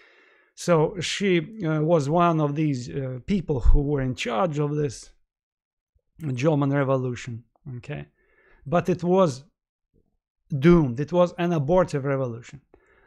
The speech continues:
Soon these spontaneous revolts were put down, and people actually who put down these revolutions were social democrats. Social democrats.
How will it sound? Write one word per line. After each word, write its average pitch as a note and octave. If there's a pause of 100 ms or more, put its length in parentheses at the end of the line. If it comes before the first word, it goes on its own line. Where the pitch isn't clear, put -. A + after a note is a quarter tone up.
(140)
Soon G#3+
these F3
spontaneous E3
revolts E3+
were D3
put D#3+
down, D#3+
and E3 (1120)
people B3+
actually G3+
who -
put D#3
down A#3
these F#3
revolutions F3
were G3
social C4
democrats. A3 (2250)
Social G#3
democrats. F3+